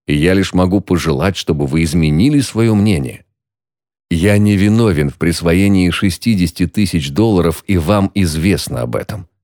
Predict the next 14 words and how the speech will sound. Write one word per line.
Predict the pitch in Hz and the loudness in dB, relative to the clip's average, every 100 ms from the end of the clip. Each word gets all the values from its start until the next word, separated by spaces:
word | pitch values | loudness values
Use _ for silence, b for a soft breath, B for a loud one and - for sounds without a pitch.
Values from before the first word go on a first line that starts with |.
| _ _ _ _ _ | _ _ _ _ _
У | 78 | 0
меня | 82 85 82 | 2 2 2
были | 87 90 | 2 2
лучшие | 85 117 - 69 65 | 2 0 -2 -4 -4
намерения. | 67 78 64 58 - - _ _ _ _ _ - | -2 -2 -2 -8 -16 -20 _ _ _ _ _ -2
Я | 78 | 2
не | 87 104 | 2 2
учитывал | 110 - 127 113 107 92 | 2 0 0 2 2 2
возможность | 101 90 104 90 95 - | 2 2 2 2 0 0
моего | 90 90 90 | 0 2 2
банкротства | 85 90 85 98 98 - 85 | 2 0 2 0 0 -2 -4
в | - | 0
то | 95 | 0
время, | 78 76 107 110 | 0 0 2 2